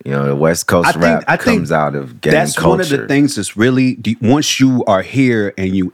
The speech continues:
Speaker 2: in it, you see it. But people outside don't really understand that, like, how intertwined the Blowed community and the L A underground was with that gang life, 'cause it wasn't like, you know, people who was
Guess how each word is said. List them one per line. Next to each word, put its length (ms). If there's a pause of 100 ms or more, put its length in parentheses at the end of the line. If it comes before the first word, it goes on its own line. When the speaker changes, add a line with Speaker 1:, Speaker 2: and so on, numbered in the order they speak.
Speaker 2:
in 160
it, 200 (640)
you 140
see 360
it. 200 (120)
But 160
people 320
outside 480
don't 180
really 220
understand 720
that, 240
like, 380 (240)
how 340
intertwined 1080 (480)
the 100
Blowed 680 (420)
community 580
and 160
the 160
L 160
A 100 (120)
underground 540
was 360
with 100
that 180
gang 260
life, 320
'cause 300
it 100
wasn't 400
like, 360 (420)
you 120
know, 220
people 360
who 120
was 260